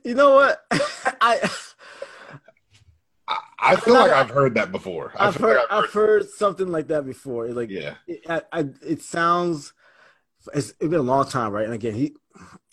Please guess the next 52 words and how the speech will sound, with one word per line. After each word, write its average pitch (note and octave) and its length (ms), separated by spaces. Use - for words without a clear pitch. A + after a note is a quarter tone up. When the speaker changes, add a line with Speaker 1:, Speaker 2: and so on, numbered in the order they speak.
Speaker 1:
is D3 120
he F3 80
somebody D3+ 440
that A#2+ 280
I, B2+ 80
I B2 40
think C3 180
about B2 400
a A#2 60
lot? A#2 280
No, F#2+ 280
but A#2+ 420
it's, - 400
I, C#3+ 220
I D3 120
do D#3 160
feel E3 220
like C3 280
it C3+ 100
has C3+ 140
something C3+ 200
to A#2 80
do B2 260
with A2 140
the G2 80
song A#2 180
'cause G#2+ 120
remember, G2+ 260
you G2 80
know, E2+ 80
hey, F2+ 220
you A2+ 80
know, G2 240
I F#2+ 100
think, C3+ 220
I - 60
think D3 140
recently, A2 520
um, F#2+ 480
lawmakers G#2+ 440
have F#2+ 100
made, G2 420
you A#2 120
know, F#2 300
if F#2+ 160
you G#2 120
have, G#2+ 180
like, F#2+ 140
a F2+ 100
rap A2+ 220
song G2 340
and F#2 200